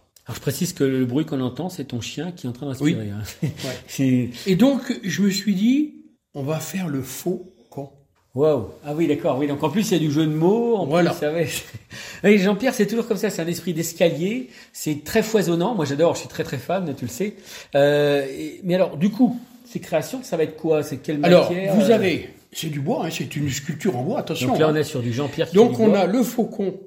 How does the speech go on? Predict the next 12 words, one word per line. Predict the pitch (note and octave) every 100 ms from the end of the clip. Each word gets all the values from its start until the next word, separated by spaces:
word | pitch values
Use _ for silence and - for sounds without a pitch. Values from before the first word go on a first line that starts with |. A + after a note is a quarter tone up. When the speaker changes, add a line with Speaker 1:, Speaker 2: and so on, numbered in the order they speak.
| _ _ -
Speaker 2:
Et | A3 C4+ - -
j'ai | D#3 E3 F#3
fait | B3+
de | F3+ E3+
la | D#3
polychromie, | - A#3 A3 - F#3 F#3 F3+
pour | F#3 -
ceux | D#3
qui | D#3+
ne | C3
savent | D#3+ B2+
pas. | - G3+ A#3+